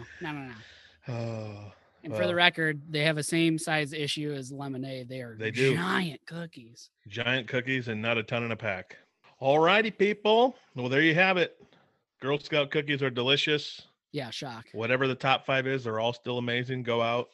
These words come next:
Speaker 2: support your local Girl Scouts. Buy them overpriced cookies and enjoy it.
Speaker 1: Oh my gosh. Worth it.
Speaker 2: <laughs> All right, we're gonna hop into this week's weird news story. I'm not sure. I've got a,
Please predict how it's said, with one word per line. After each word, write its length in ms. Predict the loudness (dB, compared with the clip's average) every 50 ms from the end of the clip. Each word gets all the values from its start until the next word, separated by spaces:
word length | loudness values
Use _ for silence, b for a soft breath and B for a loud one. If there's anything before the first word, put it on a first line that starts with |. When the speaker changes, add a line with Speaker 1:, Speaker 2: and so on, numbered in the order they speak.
| _ _
Speaker 2:
support 400 | -18 -18 -14 -6 -4 -4 -2 -2
your 100 | -4 -4
local 260 | -4 -4 -4 -6 -8
Girl 260 | -8 -6 -4 -4 -4
Scouts. 640 | -4 -6 -4 -2 -2 -2 -2 -4 -8 -14 -20 -20 -20 _ _ _ _ _ _ _ _ _ _ _ _ _ _ -2
Buy 100 | -2 -2
them 140 | -2 -2
overpriced 520 | -2 -2 -4 -4 -4 -2 -2 -2 -2 -2 -4
cookies 280 | -4 -4 -4 -4 -6
and 140 | -8 -8 -8
enjoy 500 | -8 -10 -12 -16 -18 _ -10 -8 -8 -8
it. 160 | -8 -10 -12 -14 _
Speaker 1:
Oh 200 | -16 -14 -14 -14
my 100 | -14 -16
gosh. 420 | -16 -18 -18 -18 -20 -20 -20 -20 _ _ _ _ _ _ _ _
Worth 260 | -14 -12 -12 -12 -12 -14
it. 180 | -14 -14 -14 -16 _ _ -10
Speaker 2:
<laughs> 20 | -10 -10 b b b b b b b b b b b b b b b _
All 100 | 0 2
right, 160 | 4 4 4
we're 100 | 2 2
gonna 180 | 2 0 0 -2
hop 360 | -2 -2 -2 -2 -2 -2 -4
into 420 | -4 -2 -2 -2 -2 -4 -4 -4
this 260 | -4 -4 -4 -4 -4
week's 260 | -4 -4 -4 -4 -4 -2
weird 240 | 0 0 0 0
news 260 | 0 -2 -2 -2 -4 -6
story. 520 | -8 -8 -6 -4 -2 -2 -2 -2 -4 -6 -6
I'm 120 | -6 -6
not 160 | -4 -6 -6 -8 -10
sure. 440 | -8 -8 -6 -6 -8 -8 -10 -10 -14 _ _ _ _ _ _ _ _ _ _ _ _ _ _
I've 100 | -4 -2
got 120 | 0 0 0
a, 80 | -2